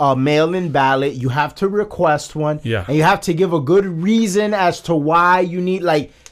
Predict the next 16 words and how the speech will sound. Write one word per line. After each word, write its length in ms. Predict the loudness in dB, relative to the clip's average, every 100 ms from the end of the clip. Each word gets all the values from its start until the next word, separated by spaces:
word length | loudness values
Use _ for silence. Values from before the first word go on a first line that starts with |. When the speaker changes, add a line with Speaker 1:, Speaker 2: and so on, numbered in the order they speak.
| _ -20 _ _ _ _ _
Speaker 1:
yes, 460 | -2 0 0 -6 -16 -20 _ -16
uh, 100 | -14
there, 340 | -6 -2 0 0
there 180 | 0
has 200 | 0 0 -2
to 80 |
be 140 | -4 -2
levels, 600 | 0 0 0 -4 -4 -10
uh, 40 | -14 -6
uh, 40 | -2
uh, 840 | 0 0 -2 -2 -2 0 0 -2
of, 380 | -2 -2 -2 -2
uh, 380 | -2 0 -2 -4 -14 _ _ _ -2
of, 300 | -2 -4 -4
of, 340 | -4 -4 -8 -4
of 220 | -4